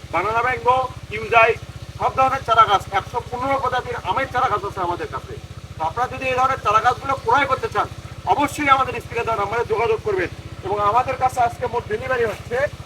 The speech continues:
আহ, দুইশো আমের চারা গাছ। দেখুন এই যে কত সুন্দর গঠনের সব চারা গাছ। আপনারা যদি এই ধরনের চারা গাছগুলো আমাদের কাছ থেকে ক্রয় করে নিজ বাড়িতে,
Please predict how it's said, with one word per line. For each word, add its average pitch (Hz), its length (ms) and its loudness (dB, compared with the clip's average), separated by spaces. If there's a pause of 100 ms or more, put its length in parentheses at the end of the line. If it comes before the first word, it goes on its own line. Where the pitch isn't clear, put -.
(180)
আহ, 170 340 4 (500)
দুইশো 247 240 0
আমের 254 300 2
চারা 202 160 0
গাছ। 165 180 -4
দেখুন 220 280 -8
এই 240 120 -4
যে 220 140 -4 (560)
কত 247 120 -2 (120)
সুন্দর - 280 -2
গঠনের 269 380 0
সব 247 180 2
চারা 214 160 4
গাছ। 170 180 -2 (360)
আপনারা 240 260 -4
যদি 247 180 -10 (120)
এই 247 100 2
ধরনের 269 300 0
চারা 240 160 0
গাছগুলো 240 320 4
আমাদের 233 240 4
কাছ 240 180 0
থেকে 247 200 -4 (580)
ক্রয় 240 240 10
করে 247 180 2 (100)
নিজ 226 180 -8 (120)
বাড়িতে, - 360 2